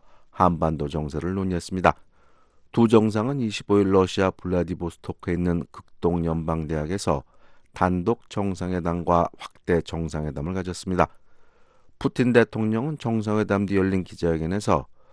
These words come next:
북한 핵 문제 해결을 위해서는 미국과 북한 간의 신뢰 구축이 먼저라며 양측이 상호 존중의 분위기 속에서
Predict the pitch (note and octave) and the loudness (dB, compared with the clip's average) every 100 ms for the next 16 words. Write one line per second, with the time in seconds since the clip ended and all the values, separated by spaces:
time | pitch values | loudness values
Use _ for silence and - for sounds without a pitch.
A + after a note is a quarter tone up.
0 | - - - - - A#2+ C3+ B2+ A#2+ A2+ | -20 -16 -8 -8 -4 -4 -2 -2 -2 0
1 | G#2+ G2+ G#2 G2 F#2+ F#2+ F#2+ F#2+ F#2 D#2 | 0 2 2 2 2 0 0 0 0 -2
2 | F2+ F2+ - F2 - - E2 F2 E2+ F2 | 0 -2 2 0 0 -6 -4 0 2 2
3 | - - F#2+ F2 D#2+ D#2+ - F#2 D#2+ D2+ | -2 -2 0 0 0 -6 -10 -6 -4 -4
4 | C#2+ D#2 A2 E2 C#2 - - - - _ | -4 -2 -2 -2 -4 -12 -20 -20 -20 _
5 | - F#2+ F#2 - - G2 C3+ - B2 A2+ | 2 4 4 -2 -8 -6 -6 -6 -4 -2
6 | G#2 G2+ F#2 F#2+ F#2 - F#2 E2+ D#2+ E2 | 0 -2 -2 -2 -2 -2 -4 -4 -4 -4
7 | F2 F2 E2+ C#2 | -4 0 0 0